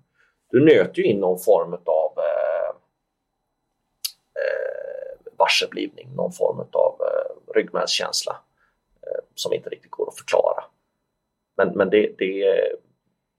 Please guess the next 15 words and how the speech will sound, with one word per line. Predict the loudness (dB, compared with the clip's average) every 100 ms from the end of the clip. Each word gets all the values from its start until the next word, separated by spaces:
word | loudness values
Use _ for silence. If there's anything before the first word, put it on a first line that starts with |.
| _ _ _ _ _
det, | -10 -6
vi | 2
har | 2
ju | 2
mest | -2 -6 -6
hållit | -10 -2
på | -2
med | -2 -10 _ _ _ _ _ _ _ _ _ _ _ _ _ _ _ 0
långa | 0 0 2
dragningar | 4 4 2 -2 0 0
och | -2 -6
åka | -8 -8
på | -8
ytterskär | -10 _ -4 -2 -2
och | -6